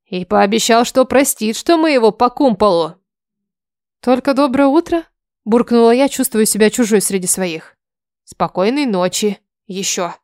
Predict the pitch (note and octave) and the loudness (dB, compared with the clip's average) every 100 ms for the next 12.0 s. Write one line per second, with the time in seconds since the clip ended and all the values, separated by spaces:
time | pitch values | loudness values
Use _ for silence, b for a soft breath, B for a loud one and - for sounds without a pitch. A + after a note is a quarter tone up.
0 | _ b b G#3+ F#3+ G#3+ A#3 A3 G#3 G#3 | _ b b -4 0 0 2 0 2 2
1 | C4 D4 A3 - G3+ A3+ F#3+ F#3+ G3+ G3 | 2 0 -4 0 0 2 0 -2 -2 -2
2 | E3+ D#3+ D#3+ - _ B B B B B | -2 -6 -12 -18 _ B B B B B
3 | A3 B3+ C4+ D4+ D4+ D4 C#4+ D4 B3+ G#3 | 2 2 2 0 0 2 2 4 2 4
4 | G#3+ G#3 A3 G#3+ - _ _ A3+ A#3 A#3+ | 2 2 -4 -6 -10 _ _ -4 0 2
5 | A#3+ A3+ A3 A#3 - F#3+ F#3+ _ A#3+ B3+ | 2 2 2 0 0 -2 -4 _ 2 2
6 | C#4 C4+ D4+ C4+ - A#3 A3+ B3 B3 G#3+ | 2 2 4 2 0 -2 0 2 2 0
7 | - F#3+ G3+ A3 A3 G#3 G#3+ B3 A3+ G#3 | 0 -4 -4 0 0 2 2 2 2 2
8 | G3+ C4 A3 G#3+ - A#3 F#3 F3 - F#3+ | 2 2 2 2 2 2 2 -2 -4 -6
9 | B B B G#3+ G#3 C#4+ C#4 C#4+ A3+ C#4+ | B B B -2 0 0 0 0 2 4
10 | G3 F#3 - G3 F#3 G#3+ G3+ G3+ A#3+ G3+ | 4 2 -2 -2 -2 0 2 2 2 0
11 | G3+ G3 G#3 G3+ G#3+ A3 B3 - E3 | 0 2 2 4 2 2 -2 -2 -10